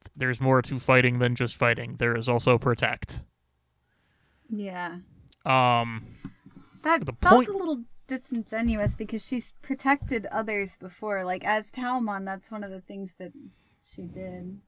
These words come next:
Speaker 1: Right. Um, that's also an interesting point, just kind of, like, how the evolution line kind of, like, goes down that curve, which is interesting. Um, but in, like, the opening recap, the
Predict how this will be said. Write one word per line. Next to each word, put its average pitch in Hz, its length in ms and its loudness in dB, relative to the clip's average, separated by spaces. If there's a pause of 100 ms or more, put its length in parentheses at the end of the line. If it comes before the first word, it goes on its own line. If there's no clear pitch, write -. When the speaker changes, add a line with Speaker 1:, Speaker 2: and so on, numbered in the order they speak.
(600)
Speaker 1:
Right. 156 400 6 (120)
Um, 160 420 4
that's - 160 -2
also 196 240 4
an 151 80 4
interesting 123 340 -2
point, 123 260 0
just 123 160 -8
kind 123 180 2
of, 113 80 -4
like, 117 140 -2
how 117 140 2
the 117 140 -6
evolution 117 460 -2
line 110 220 -2
kind 113 240 -4
of, 110 120 -6
like, 117 380 -8
goes 113 320 -2
down 110 260 -2
that 117 260 -6
curve, 110 580 -6 (180)
which 120 200 -6
is 117 120 -6
interesting. 117 640 -6 (1080)
Um, 110 600 -6 (600)
but 143 320 8 (720)
in, 180 180 4
like, 180 260 4
the 135 140 2 (140)
opening 170 460 4
recap, 135 680 -2 (520)
the 127 580 2